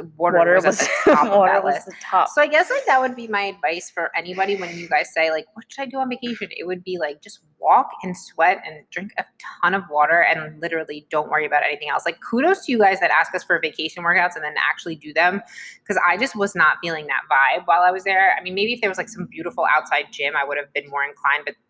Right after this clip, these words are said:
Speaker 1: I mean, the gym was, like, the size of the back of this, our desk, and I was like,
Speaker 2: <laughs> There's too
Speaker 1: "What
Speaker 2: many
Speaker 1: are,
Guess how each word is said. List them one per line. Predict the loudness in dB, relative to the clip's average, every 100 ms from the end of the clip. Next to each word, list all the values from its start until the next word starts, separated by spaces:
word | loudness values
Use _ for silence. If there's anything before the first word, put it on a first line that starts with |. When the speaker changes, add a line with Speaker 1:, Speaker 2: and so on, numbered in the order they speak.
| -16
Speaker 1:
I |
mean, | -14 -16 -20 _
the | -12 -2
gym | -2 -2
was, | -6
like, | -6
the | 0
size | 2 2 -2
of | -8 -14 _ _
the | 0
back | 2 2 0
of |
this, | -6 -8 -14 _ 0
our | 2 4
desk, | 2 2 0 -2
and | -2
I | -2
was | 0
like, | -2 -2
Speaker 2:
<laughs> |
There's | -4 -4 -2
too | 0
Speaker 1:
"What |
Speaker 2:
many |
Speaker 1:
are, | 2